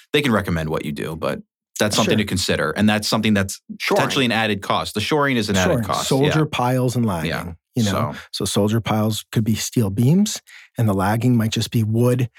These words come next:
Speaker 2: uh, between those two steel beams, and that's soldier piles and lagging. That's one form of S O E.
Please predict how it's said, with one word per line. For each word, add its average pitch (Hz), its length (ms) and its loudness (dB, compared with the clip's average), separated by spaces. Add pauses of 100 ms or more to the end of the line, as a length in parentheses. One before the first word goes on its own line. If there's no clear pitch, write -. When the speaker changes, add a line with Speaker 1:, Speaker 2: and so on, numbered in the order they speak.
(360)
Speaker 2:
uh, 104 240 0
between 135 420 2
those 151 240 2
two 160 300 0
steel 151 300 -2
beams, 160 320 2
and 110 120 4
that's 120 200 0
soldier 120 320 0
piles 113 220 0
and 107 100 0
lagging. 90 180 -6
That's 113 180 0
one 127 160 4
form 117 240 0
of 101 160 -2
S 92 240 -4
O 92 180 -2
E. 87 220 -6